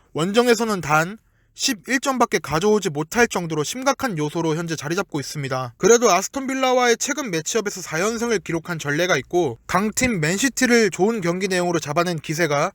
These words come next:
직전 에프에이 컵 사우스햄튼전까지 이어졌다는 점, 뭐 요 정도를 긍정적인 요소로 평가할 수 있겠습니다.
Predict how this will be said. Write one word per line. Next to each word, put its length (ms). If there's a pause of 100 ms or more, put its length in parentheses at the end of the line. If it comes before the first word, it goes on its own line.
(140)
직전 340
에프에이 480
컵 300
사우스햄튼전까지 1300
이어졌다는 560
점, 320 (100)
뭐 180
요 100
정도를 420
긍정적인 600
요소로 280
평가할 340
수 120
있겠습니다. 540